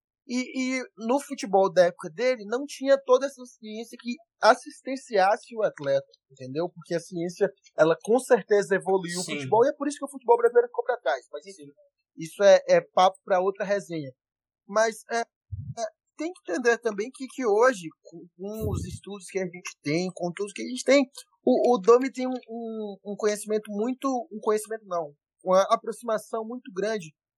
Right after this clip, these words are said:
Speaker 1: com o departamento médico, tanto que você pega todas as coletivas dele e ele sempre frisa uma coisa. É, quando ele foi muito questionado depois do jogo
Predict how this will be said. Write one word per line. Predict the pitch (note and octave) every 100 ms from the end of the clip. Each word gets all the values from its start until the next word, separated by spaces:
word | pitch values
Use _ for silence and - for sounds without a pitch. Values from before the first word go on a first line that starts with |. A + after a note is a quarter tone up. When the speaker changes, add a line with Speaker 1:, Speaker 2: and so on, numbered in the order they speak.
| _
Speaker 1:
com | - G3+
o |
departamento | G#3+ G#3+ G3 F#3+ F3
médico, | F3+ G#3+ - -
tanto | A3 G#3+
que |
você | A3 A3+ A#3+
pega | - G#3+ G3+ _ -
todas | A3+ C#4+ C#4
as | C4
coletivas | - G#3 G3 F#3+ D#3 B2
dele | D3+ D#3+ F#3 C3 _ _ _ _ -
e | F#3+
ele | G3
sempre | F#3+ G#3 G#3+ -
frisa | G#3 G3 A3 -
uma | A#3
coisa. | - E3 D3 C3+ B2+ _ _ _ _ D3
É, | C#3+ C#3+ C#3+ C#3 - _ _ _ _ _
quando | - F#3+ G#3+
ele | G#3+
foi | - A3+
muito | B3+ -
questionado | A#3+ A#3+ A#3 F#3 F#3+ F#3 F3+
depois | D#3+ E3 G3 F3+
do |
jogo | E3+